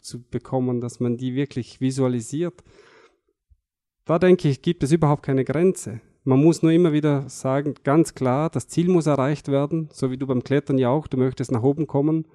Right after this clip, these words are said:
aber du musst nicht ständig daran denken, dass du nicht abstürzen möchtest, weil das versteht sich eigentlich von, von alleine, sondern du willst einfach schnell ans Ziel kommen.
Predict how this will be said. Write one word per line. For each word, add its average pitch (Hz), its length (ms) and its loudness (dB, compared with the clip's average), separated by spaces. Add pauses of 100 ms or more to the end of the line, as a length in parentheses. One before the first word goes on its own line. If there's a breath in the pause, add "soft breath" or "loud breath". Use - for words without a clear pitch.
(480 soft breath)
aber 123 140 -6
du 131 80 0
musst 151 240 2
nicht 156 180 0
ständig 139 360 0
daran 131 260 0
denken, 131 320 -4
dass 127 140 -4
du 127 80 -4
nicht 127 160 -4
abstürzen 131 500 -2
möchtest, - 380 -6
weil 123 100 -6
das 131 180 -6
versteht 127 300 -6
sich 123 180 -8
eigentlich 127 300 -6
von, 123 340 -4 (260)
von 117 240 -4
alleine, 113 520 -2
sondern 123 320 -2
du 123 100 -10
willst 123 220 -8
einfach 139 380 0
schnell 135 260 0
ans 143 180 -2
Ziel 127 220 -4
kommen. 110 400 -12